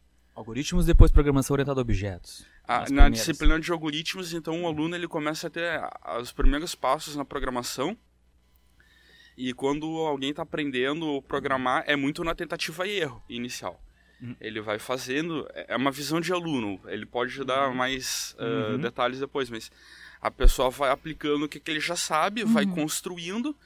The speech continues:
Speaker 2: e no meio disso ele vai tendo erros,
Speaker 1: Uhum.
Speaker 2: porque es-, ah, informática, computação é uma ciência exata, ou
Speaker 3: Sim.
Speaker 2: funciona, ou
Speaker 3: Ou
Speaker 2: não
Speaker 3: não funciona.
Speaker 2: funciona.
Speaker 3: <laughs>
Speaker 2: Então,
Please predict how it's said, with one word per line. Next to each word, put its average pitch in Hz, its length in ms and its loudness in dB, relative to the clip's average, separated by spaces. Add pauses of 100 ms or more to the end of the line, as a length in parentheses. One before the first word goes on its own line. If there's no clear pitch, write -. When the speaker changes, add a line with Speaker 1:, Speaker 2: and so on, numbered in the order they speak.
(340)
Speaker 2:
e 160 80 -4
no 170 140 -2
meio 190 220 -4
disso 185 300 -6
ele 208 100 -6
vai 190 160 -4
tendo 202 340 -4
erros, 135 400 -4
Speaker 1:
Uhum. 95 60 -14 (100)
Speaker 2:
porque 135 420 -4 (120)
es-, - 340 -10
ah, 117 880 -2 (480)
informática, 127 640 -2
computação 143 480 6
é - 20 -2
uma 151 100 -2
ciência 165 300 -6
exata, 190 380 -6
ou 120 100 0
Speaker 3:
Sim. 214 220 2
Speaker 2:
funciona, 190 540 0 (340)
ou 208 120 -2
Speaker 3:
Ou 202 40 2
Speaker 2:
não 196 80 4
Speaker 3:
não 185 60 -2
funciona. 190 580 4
Speaker 2:
funciona. 226 560 2
Speaker 3:
<laughs> - 0 - (100)
Speaker 2:
Então, 143 640 0